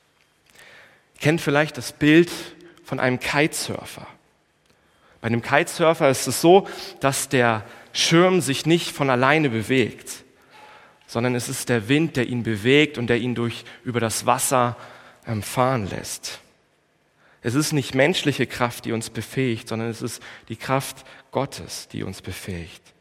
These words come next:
Oft sind wir ja versucht oder,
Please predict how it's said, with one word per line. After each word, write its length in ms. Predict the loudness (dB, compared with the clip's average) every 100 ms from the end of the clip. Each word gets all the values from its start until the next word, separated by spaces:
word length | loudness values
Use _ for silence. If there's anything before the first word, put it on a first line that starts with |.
| _ _ -20 -20 -20 _ -8
Oft 180 | -6 -2
sind 160 | 0
wir 80 | 4
ja 240 | 4 2 -2 -14 -20 -20 _ _ _ -10
versucht 640 | 0 0 4 4 4 0
oder, 360 | 2 4 2